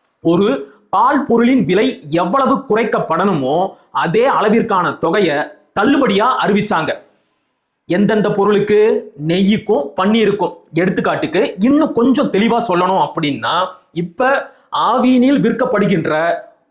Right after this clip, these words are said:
ஒரு கிலோ, ஒரு லிட்டர் நெய் எழுநூறு ரூபாய். ஆனா அதனுடைய உண்மையான விலை என்ன தெரியுமா? இந்த ஜி எஸ் டி குறைப்புக்கு பின்னாடி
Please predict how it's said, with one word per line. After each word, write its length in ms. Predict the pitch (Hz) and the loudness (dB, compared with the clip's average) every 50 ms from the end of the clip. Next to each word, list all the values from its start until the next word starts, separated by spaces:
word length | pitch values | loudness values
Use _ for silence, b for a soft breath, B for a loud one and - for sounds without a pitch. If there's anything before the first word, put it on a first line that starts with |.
| _ - 135 139 160 | _ -16 -8 -2 0
ஒரு 320 | 196 220 240 262 202 - | 2 2 2 2 0 -2
கிலோ, 420 | - 214 220 233 220 170 - - - | -2 -2 0 2 2 0 -2 -2 -2
ஒரு 260 | 160 175 208 247 240 | 0 2 2 2 2
லிட்டர் 480 | 202 170 208 240 233 - 262 247 202 160 | 0 0 -2 -2 -2 0 0 0 0 -2
நெய் 460 | 151 175 208 247 277 247 - - - _ | -2 0 0 0 0 -2 -4 -10 -18 _
எழுநூறு 500 | - 151 175 196 233 247 240 240 226 202 | -8 -4 -2 0 2 2 2 2 2 2
ரூபாய். 380 | 214 220 180 - - - - - - _ _ b b b b b b b b b | 2 0 0 0 -2 -4 -6 -10 -16 _ _ b b b b b b b b b
ஆனா 540 | 165 - - 220 226 - 226 226 - - _ | -4 -2 -2 -2 -2 -2 -2 -4 -8 -10 _
அதனுடைய 680 | - 165 180 214 220 208 170 147 147 160 170 175 - - | -4 -2 0 0 0 0 0 0 0 0 0 -2 -4 -4
உண்மையான 800 | 151 185 226 247 254 254 247 240 240 247 269 277 277 - - - _ _ - 135 | -2 0 2 2 2 2 2 2 2 0 0 -2 -2 -4 -8 -16 _ _ -12 -6
விலை 400 | 156 208 233 247 - - - - | -2 0 0 0 0 -2 -4 -6
என்ன 240 | - 160 170 208 208 | -4 -2 0 0 0
தெரியுமா? 500 | 170 180 160 151 151 175 - - 143 - | 0 0 0 0 0 0 -2 -2 -4 -6
இந்த 200 | - 160 160 156 | -6 -4 -4 -2
ஜி 180 | 143 127 185 233 | -2 0 2 2
எஸ் 180 | 233 214 - - | 2 0 0 -2
டி 160 | 220 233 226 | -2 -2 -2
குறைப்புக்கு 440 | - 202 214 208 214 202 - - 180 | 0 -2 0 0 -2 -2 -4 -4 -4
பின்னாடி 720 | - 170 180 185 185 165 160 165 - - - - _ | -4 -2 -2 -2 -2 -2 -2 -2 -2 -4 -6 -10 _